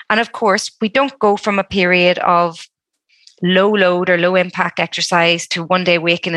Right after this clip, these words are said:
up and deciding that we need to now do high impact. It has to be a graded and gradual process whereby you're starting to test out and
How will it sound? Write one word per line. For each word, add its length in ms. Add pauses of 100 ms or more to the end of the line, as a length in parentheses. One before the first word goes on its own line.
up 200
and 120
deciding 480
that 160
we 100
need 220
to 120
now 240
do 200
high 180
impact. 540
It 100
has 280
to 100
be 160
a 120 (100)
graded 520
and 200
gradual 400
process 640
whereby 440 (460)
you're 80
starting 260
to 60
test 480
out 320
and 360